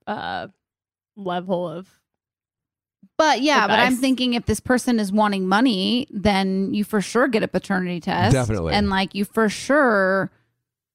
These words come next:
Speaker 2: if you, if you, that's what you want, I would assume he would want custody if it is his child, then I would say, hell yeah.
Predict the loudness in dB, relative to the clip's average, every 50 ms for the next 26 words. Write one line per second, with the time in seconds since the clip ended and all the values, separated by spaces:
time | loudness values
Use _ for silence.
0 | _ _ _ _ _ _ _ _ _ _ _ _ _ _ _ _ _ _ -6 -6
1 | -6 -6 -8 -4 -2 -2 -2 0 -2 0 0 0 0 0 0 -2 -2 -2 -2 0
2 | 2 2 2 2 2 2 0 0 -2 -2 -2 -2 -2 -2 0 2 2 2 2 0
3 | -2 0 2 4 4 4 2 0 -4 -8 -6 -6 -4 -4 -4 -4 -2 -2 -2 -2
4 | -2 -2 -2 -2 -2 -2 -4 -6 -8 -8 -10 -12 -12 -4 0 2 2 2 2 2
5 | 2 2 0 0 -2 -2 -2 0 0 0 0 -2 -4 -4 -4 -2 -2 -2 -2 -2
6 | -6 -8 -8 -6 -2 0 0 2 2 0 -2 0 0 0 0 0 -2 -2 -2 -2
7 | -2 -4 -6